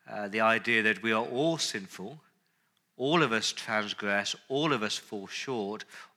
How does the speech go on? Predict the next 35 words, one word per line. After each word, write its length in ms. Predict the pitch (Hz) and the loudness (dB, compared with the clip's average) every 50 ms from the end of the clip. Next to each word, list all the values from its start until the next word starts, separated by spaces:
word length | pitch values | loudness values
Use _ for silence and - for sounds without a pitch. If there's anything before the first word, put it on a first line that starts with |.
| _ _ | _ _
all 280 | - 147 156 156 156 139 | 0 2 2 4 4 2
of 100 | 123 104 | 2 2
us 180 | 107 101 - | -2 -4 -4
fail. 480 | - - - - 120 117 113 107 98 95 | -8 -10 -6 0 4 4 6 6 4 2
We 100 | 95 107 | 0 0
don't 360 | 101 123 131 160 151 131 113 | 2 2 2 2 0 -2 -2
love 280 | 110 110 117 117 110 - | 2 4 4 4 2 0
God 160 | - 113 107 | -2 -2 0
with 160 | 104 104 101 | 0 0 0
our 140 | 101 101 98 | 2 2 2
whole 200 | 90 104 104 101 | 0 -2 -6 -8
heart, 260 | 90 95 98 101 98 | -2 -2 -2 -2 0
mind, 200 | 98 98 101 98 | -2 -4 -4 -4
soul, 160 | - - 104 98 | -6 -8 -10 -10
and 140 | 98 95 | -10 -12
strength, 420 | 90 - - 101 92 92 92 - - _ - - - - _ | -12 -8 -6 -6 -8 -8 -10 -18 -20 _ -20 -20 -20 -20 _
and 80 | - 104 | -4 -2
we 80 | 107 | 2
don't 220 | 104 131 175 180 170 | 4 4 4 4 2
love 140 | 151 139 120 | 2 2 2
our 120 | 113 107 | 2 0
neighbours 260 | 101 98 98 90 92 | 0 -2 -2 -4 -6
ourselves. 600 | 95 90 - - 87 82 85 85 - - - - | -8 -8 -8 -10 -12 -14 -16 -18 -16 -16 -12 -10
We 80 | 110 107 | -8 -6
need 160 | 117 139 147 | -6 -4 -4
a 60 | 165 | -6
saviour. 480 | 160 - 196 208 226 220 175 131 87 80 - _ _ _ _ _ _ _ _ _ _ _ _ _ _ _ _ _ _ _ _ _ _ _ _ _ - | -6 -6 -8 -8 -8 -10 -10 -12 -14 -16 -20 _ _ _ _ _ _ _ _ _ _ _ _ _ _ _ _ _ _ _ _ _ _ _ _ _ -6
Uh, 100 | 117 117 | -4 -2
we've 160 | 117 127 123 | -2 0 0
looked 180 | 147 156 - - | 0 -2 -2 -2
at 60 | 120 | 0
the 300 | 110 117 - 151 135 120 | 0 0 0 2 4 4
idea 200 | 120 120 117 110 | 4 4 4 2
of 80 | 104 98 | 0 -2
sacrifice, 1120 | - - - - 151 160 165 - - 143 - - 104 87 82 - - - - - - - | -2 -2 0 2 2 2 2 0 -2 -6 -2 -2 -2 -2 -2 -4 -4 -2 -2 -2 -2 -4